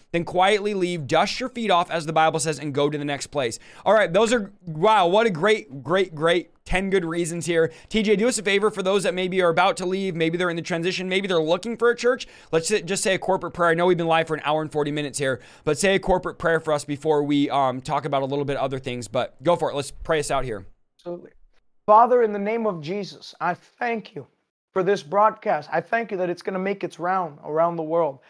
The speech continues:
Speaker 2: I thank you for those that you'll draw to this, that have this issue in their mind right now, that aren't sure what to do, that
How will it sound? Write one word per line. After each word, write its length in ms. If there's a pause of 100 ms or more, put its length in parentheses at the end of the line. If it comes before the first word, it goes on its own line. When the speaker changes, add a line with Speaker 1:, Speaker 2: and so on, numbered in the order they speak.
(260)
Speaker 2:
I 80
thank 280
you 80
for 120
those 240
that 140
you'll 160
draw 420
to 180
this, 260
that 180
have 360
this 300
issue 380
in 100
their 120
mind 380
right 180
now, 260
that 140
aren't 220
sure 240
what 260
to 80
do, 300 (340)
that 160